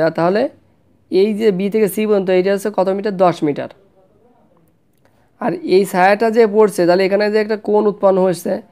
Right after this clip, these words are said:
এই কোণটা হচ্ছে ষাট ডিগ্রি। তাহলে আমাদের এই গাছের উচ্চতা আমাদের নির্ণয় করতে বলছে। তাহলে আমরা দেখছি যে এই এবি হচ্ছে গাছের উচ্চতা, যাকে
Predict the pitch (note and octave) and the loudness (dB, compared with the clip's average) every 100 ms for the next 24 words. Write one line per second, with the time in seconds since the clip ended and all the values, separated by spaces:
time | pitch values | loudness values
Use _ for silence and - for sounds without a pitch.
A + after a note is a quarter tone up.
0 | _ _ F3+ F3 F#3 F#3 F#3 G3+ - D#3+ | _ _ -6 -2 0 0 -4 -6 -4 -4
1 | C3+ B2+ C#3+ _ _ _ - D#3+ F3+ G3+ | -6 -12 -18 _ _ _ -6 -4 -2 -2
2 | F3+ E3+ F3+ E3 D#3+ D3 G#3 F#3+ E3 F3 | -2 -2 -2 0 0 -2 -4 -6 -6 -2
3 | E3 E3+ E3+ G#3 - _ _ - F3+ F3+ | 0 0 0 -4 -8 _ _ -4 2 4
4 | D#3+ C3+ C3+ C3 B2+ B2 - _ _ _ | 2 0 -4 -8 -10 -16 -18 _ _ _
5 | _ _ - _ _ _ - - _ - | _ _ -20 _ _ _ -20 -20 _ -2
6 | D#3 F#3+ G3 G#3 G3+ G3 A3 A3 A3 F#3 | 2 2 2 2 0 -2 0 2 4 4
7 | F#3+ F#3 F#3+ F#3+ F3+ G#3+ A3 A#3 _ - | 4 2 2 0 -2 -4 -6 -8 _ -4
8 | D#3+ F#3 F#3+ F3+ G3 G#3 G#3+ F#3 F3+ | -4 -2 -6 -6 -2 -2 -2 -2 -2